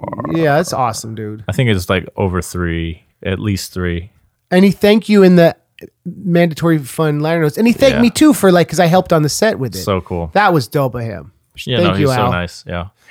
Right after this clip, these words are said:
Speaker 2: And tying back to, 'cause you mentioned Real Big Fish earlier,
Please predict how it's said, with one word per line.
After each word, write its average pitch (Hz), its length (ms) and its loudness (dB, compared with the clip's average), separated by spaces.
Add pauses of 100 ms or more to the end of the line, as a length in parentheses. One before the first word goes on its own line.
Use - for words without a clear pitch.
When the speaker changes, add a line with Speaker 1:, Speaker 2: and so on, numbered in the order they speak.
(120)
Speaker 2:
And 220 420 2 (480)
tying 131 240 0
back 127 280 0
to, 117 100 -8 (160)
'cause 113 160 -4
you 117 80 -2
mentioned 110 260 0
Real 107 120 0
Big 101 140 -4
Fish 165 280 -6
earlier, 107 420 2